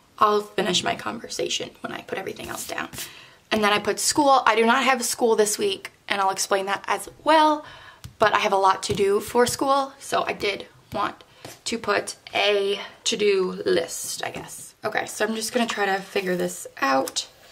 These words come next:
Um, so I have three of these,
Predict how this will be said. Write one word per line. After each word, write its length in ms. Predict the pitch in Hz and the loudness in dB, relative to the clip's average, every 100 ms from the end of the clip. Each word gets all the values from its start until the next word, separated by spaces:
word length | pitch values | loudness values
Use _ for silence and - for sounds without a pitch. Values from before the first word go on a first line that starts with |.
| - - - - - - - - - - - - _ _ _ - - | -20 -20 -20 -20 -20 -20 -20 -20 -20 -20 -20 -20 _ _ _ -16 -6
Um, 320 | 208 196 190 | -4 -2 -4
so 140 | - 202 | -2 -2
I 40 | |
have 160 | 190 - _ _ _ _ _ _ _ _ _ _ _ _ | -2 -8 _ _ _ _ _ _ _ _ _ _ _ _
three 480 | - 214 214 214 233 | -2 2 4 2 2
of 240 | 233 202 | -2 -4
these, 500 | 196 175 190 403 - | -4 -2 -2 -4 -6